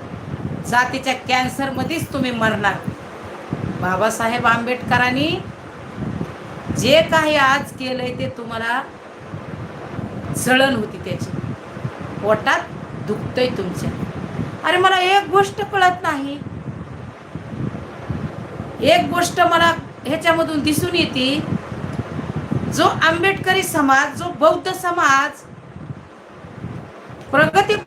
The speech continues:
पथावर चाललाय, योग्य दिशेने चाललाय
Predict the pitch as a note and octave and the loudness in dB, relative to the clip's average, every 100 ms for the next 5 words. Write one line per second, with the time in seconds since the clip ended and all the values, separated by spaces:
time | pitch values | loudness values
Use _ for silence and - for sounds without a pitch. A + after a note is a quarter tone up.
0 | - G4+ F#4+ F#4 F#4 F4+ - E4+ D4+ C#4+ | 6 6 8 6 6 4 0 2 2 4
1 | C4+ D4 D4+ - - - - - - - | 2 2 -6 -16 -20 -20 -20 -14 -14 -14
2 | - - - - G#3 D4+ E4+ F#4 F4+ F4+ | -16 -16 -14 -8 2 2 4 -2 -2 -2
3 | F#4 F#4 F4+ F4+ D#4+ C4 B3 C4+ | -2 -2 2 4 4 2 0 0